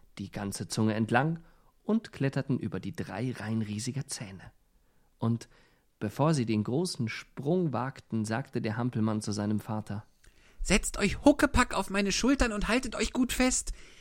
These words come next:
Speaker 2: Alles andere lasst nur meine Sache sein.“
Speaker 1: Kaum hatte sich Geppetto gut auf den Schultern seines Sohnes zurechtgesetzt, als Pinocchio voller Selbstvertrauen ins Meer sprang und zu schwimmen begann.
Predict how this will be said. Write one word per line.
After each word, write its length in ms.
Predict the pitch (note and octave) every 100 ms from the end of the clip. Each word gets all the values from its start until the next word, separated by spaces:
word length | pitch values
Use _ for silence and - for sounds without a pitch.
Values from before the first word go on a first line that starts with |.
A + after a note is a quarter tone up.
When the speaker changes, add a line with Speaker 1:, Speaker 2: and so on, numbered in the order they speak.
| -
Speaker 2:
Alles 260 | - C#4 C4+
andere 340 | - C#4+ C#4
lasst 280 | C4 C4+ -
nur 80 | C4+
meine 280 | A#3+ B3 G3+
Sache 240 | D#3 C3
sein.“ 380 | A2 A2 G2 F2+ - - - - _ _ _ _ _ _ _ _ _ _ _ _ _ _ _ _ _ _
Speaker 1:
Kaum 420 | - G2+ G#2 C#3+
hatte 200 | A2+ -
sich 200 | G2+ G#2
Geppetto 480 | - G2+ B2 A#2+ B2
gut 320 | A#2 F3+ -
auf 140 | - -
den 180 | - -
Schultern 420 | - B2+ G#2 G2+
seines 280 | G2 G#2 -
Sohnes 300 | B2+ B2+ -
zurechtgesetzt, 760 | D#3 F#3+ - C3+ C3+ - - - - - - -
als 200 | F3 -
Pinocchio 480 | - G#2 F#2+ -
voller 480 | F#2+ - - C3 B2
Selbstvertrauen 640 | G#2+ G2+ - A#2+ - B2
ins 160 | F3+ F#3+
Meer 160 | B3 A3+
sprang 340 | - C3+ C3+
und 420 | C3 D3 - -
zu 140 | - C#4
schwimmen 300 | - A2+ A2
begann. 340 | A#2 A2